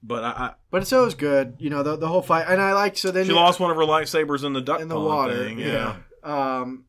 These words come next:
Speaker 2: and then a porg came over and was, like, playing with it.
Speaker 1: <laughs>
Speaker 2: Um, I like, though, you know, the conversation between Lang and Mando
Speaker 1: Oh, it was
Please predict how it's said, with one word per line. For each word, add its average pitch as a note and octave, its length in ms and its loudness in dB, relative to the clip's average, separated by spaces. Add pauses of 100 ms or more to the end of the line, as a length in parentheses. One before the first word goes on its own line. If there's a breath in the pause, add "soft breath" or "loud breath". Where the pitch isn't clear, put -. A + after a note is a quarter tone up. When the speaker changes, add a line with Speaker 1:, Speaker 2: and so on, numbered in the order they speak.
(200)
Speaker 2:
and C#3+ 80 -8
then D3 120 -6
a C3+ 80 -6
porg D#3+ 400 0
came B2+ 260 -6
over A#2 420 -8
and A2+ 80 -12
was, A2+ 120 -14
like, A2+ 200 -10
playing A#2+ 380 -12
with G#2+ 100 -14
it. A2+ 200 -14 (160)
Speaker 1:
<laughs> F#3 800 2
Speaker 2:
Um, C3+ 540 -4
I D#3 100 -4
like, F#3+ 260 0
though, E3 520 2
you D#3+ 160 -6
know, C#3+ 200 0
the C#3 100 -4
conversation D3 600 -4
between C3+ 240 -6
Lang C3+ 260 -6
and A#2+ 80 -8
Mando B2+ 260 -4
Speaker 1:
Oh, A#2 60 0
it A#2 60 -4
was A2+ 140 -6